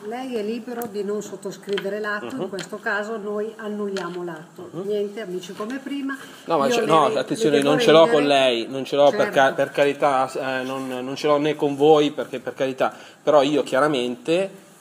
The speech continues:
Speaker 2: devo dalla parte mia dire, attenzione, io sono venuto il giorno diciannove e il giorno venti, ok, a registrare mia figlia, non l'ho potuta registrare, non contro la mia volontà, perché non mi è stato permesso di farlo per questo motivo, questo motivo, questo motivo.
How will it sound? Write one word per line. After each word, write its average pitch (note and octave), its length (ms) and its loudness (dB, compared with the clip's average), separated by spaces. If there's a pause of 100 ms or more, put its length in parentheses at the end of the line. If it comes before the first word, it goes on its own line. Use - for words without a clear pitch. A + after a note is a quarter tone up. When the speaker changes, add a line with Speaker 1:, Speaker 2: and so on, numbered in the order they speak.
Speaker 2:
devo B2+ 340 -2
dalla A2+ 280 -2
parte C#3+ 420 -4
mia E3+ 320 -4
dire, A2+ 400 -8
attenzione, D#3 500 -6
io F#3 100 -4
sono D3+ 260 -4
venuto A#2 360 -6
il A#2 80 -8
giorno F#3+ 220 -4
diciannove A2 800 -8
e F#3+ 120 -2
il G#3+ 120 0
giorno A2+ 340 0
venti, G#2 640 -10 (280)
ok, - 360 -6
a A3 120 4
registrare C3 560 0
mia A#2 160 -10
figlia, B2 500 -10 (340)
non G#3+ 380 2
l'ho F3+ 140 6
potuta E3 340 -2
registrare, C3+ 280 -2
non B3+ 120 0
contro C3+ 320 -4
la B2 40 -4
mia B2 140 -4
volontà, A2+ 600 -6 (340)
perché C3+ 260 -2
non G#3 140 -4
mi F#3 80 -4
è D3 40 -4
stato - 280 -4
permesso D#3 760 -2
di G3 100 -8
farlo A#3+ 340 -2
per - 240 -12
questo G#3 300 -10
motivo, E3+ 380 -8
questo C#3+ 240 -14
motivo, A2+ 340 -16
questo - 240 -18
motivo. F#2+ 600 -16